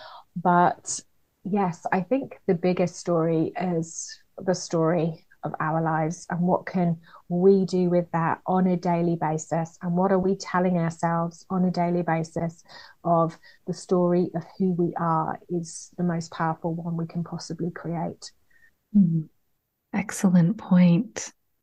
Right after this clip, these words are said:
Speaker 2: I love imagining into that, and I love that you brought in the word imagination.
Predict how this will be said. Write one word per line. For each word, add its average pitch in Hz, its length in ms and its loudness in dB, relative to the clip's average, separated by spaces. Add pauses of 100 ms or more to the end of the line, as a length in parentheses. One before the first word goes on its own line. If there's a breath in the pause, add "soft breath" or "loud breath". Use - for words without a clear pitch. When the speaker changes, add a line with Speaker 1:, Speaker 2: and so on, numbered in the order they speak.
(140)
Speaker 2:
I 185 140 2
love 175 240 0
imagining 170 640 -2
into 175 360 -2
that, 165 300 -4
and 165 120 -2
I 165 100 0
love 165 240 0
that - 140 -4
you 160 100 -2
brought 170 300 0
in 170 240 2
the 165 100 0
word 165 600 0
imagination. 160 1080 -4